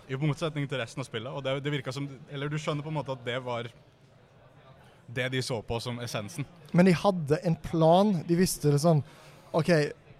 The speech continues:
Speaker 2: det er denne verdenen her, ting er overgrodd. OK, hvordan skal vi gjøre det fint overgrodd?» Vi ser på National, eh, Geographic
Speaker 1: Ja.
Speaker 2: og ser liksom på hvordan de liksom filmer sine naturdokumentarer.
Speaker 1: Mm.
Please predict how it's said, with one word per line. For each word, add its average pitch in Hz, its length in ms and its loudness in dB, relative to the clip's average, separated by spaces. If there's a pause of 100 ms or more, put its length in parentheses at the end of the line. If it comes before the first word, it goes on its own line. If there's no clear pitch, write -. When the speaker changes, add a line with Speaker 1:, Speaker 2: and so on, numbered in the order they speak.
(520)
Speaker 2:
det 170 100 6 (140)
er 156 100 8
denne 160 220 6
verdenen 139 340 4
her, 151 300 6 (160)
ting 151 200 4
er 151 120 2
overgrodd. 139 760 2 (360)
OK, 139 160 0 (180)
hvordan 151 280 4
skal 156 140 0
vi 151 140 4 (100)
gjøre 143 300 4
det 131 40 -6 (120)
fint 143 300 0
overgrodd?» 135 420 0 (680)
Vi 170 140 6 (100)
ser 156 260 4
på 147 320 0
National, 139 360 -2 (120)
eh, 147 120 -2 (100)
Geographic 143 520 0
Speaker 1:
Ja. 156 40 2
Speaker 2:
og 151 60 6
ser 175 160 8
liksom 151 180 6
på 160 140 -2
hvordan 151 500 -2
de 139 320 2 (260)
liksom 135 260 -2
filmer 143 580 -2
sine 135 360 0
naturdokumentarer. 131 920 -2 (120)
Speaker 1:
Mm. 131 280 0